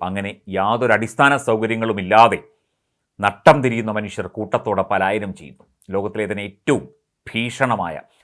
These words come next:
ക്ഷാമമാണ് സുഡാനിലേത് എന്നാണ് ഐക്യരാഷ്ട്രസഭ വ്യക്തമാക്കുന്നത്. ആഫ്രിക്കയിലെ മൂന്നാമത്തെ വലിയ രാജ്യത്തോളം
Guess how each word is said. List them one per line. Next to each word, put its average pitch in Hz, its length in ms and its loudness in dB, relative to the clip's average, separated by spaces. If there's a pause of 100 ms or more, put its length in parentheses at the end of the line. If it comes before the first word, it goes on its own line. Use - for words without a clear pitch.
(140)
ക്ഷാമമാണ് 101 540 -2 (300)
സുഡാനിലേത് 101 500 2 (120)
എന്നാണ് 78 280 -10 (360)
ഐക്യരാഷ്ട്രസഭ 95 720 -4 (140)
വ്യക്തമാക്കുന്നത്. 76 600 -16 (680)
ആഫ്രിക്കയിലെ 107 580 2
മൂന്നാമത്തെ 110 420 0 (200)
വലിയ 104 300 0
രാജ്യത്തോളം 98 500 0